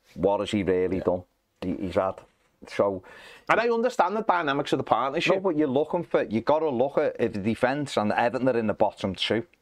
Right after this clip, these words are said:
Speaker 2: Yeah.
Speaker 1: in the Premier League under Dyche defensively,
Speaker 2: Yeah.
Speaker 1: which is crazy because we all thought that'd be an area he solved,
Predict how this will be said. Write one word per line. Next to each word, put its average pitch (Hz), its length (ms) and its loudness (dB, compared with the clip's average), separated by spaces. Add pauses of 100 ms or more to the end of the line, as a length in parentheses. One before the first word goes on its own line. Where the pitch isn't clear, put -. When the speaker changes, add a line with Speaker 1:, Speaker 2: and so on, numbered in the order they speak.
Speaker 2:
Yeah. 117 140 0
Speaker 1:
in 104 60 0
the 104 80 2
Premier 92 280 0
League 90 220 0
under 113 180 0
Dyche - 460 -2
defensively, 95 600 -2
Speaker 2:
Yeah. 107 180 2
Speaker 1:
which 87 220 -2
is 80 100 -6
crazy 95 500 -2
because 82 300 -4
we 90 120 0
all 92 180 0
thought 90 400 -2
that'd - 240 -6
be 87 140 -2
an 78 100 -6
area 82 340 -6
he 80 80 -10
solved, 98 400 -4